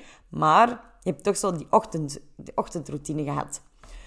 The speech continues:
Dus waar veel mensen zich niet van bewust zijn, is dat een, een routine eigenlijk een systeem is. En als je dat systeem goed neerzet en je perfectioneert het, ja, dan ga je er ook het meeste uit halen.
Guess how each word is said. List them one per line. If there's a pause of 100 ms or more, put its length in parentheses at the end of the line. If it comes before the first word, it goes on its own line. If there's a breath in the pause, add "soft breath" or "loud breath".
(140 soft breath)
Dus
waar
veel
mensen
zich
niet
van
bewust
zijn,
is
dat
een,
een
routine
eigenlijk
een
systeem
is.
En
als
je
dat
systeem (100)
goed
neerzet
en
je
perfectioneert
het, (340 loud breath)
ja,
dan
ga
je
er
ook
het
meeste
uit
halen.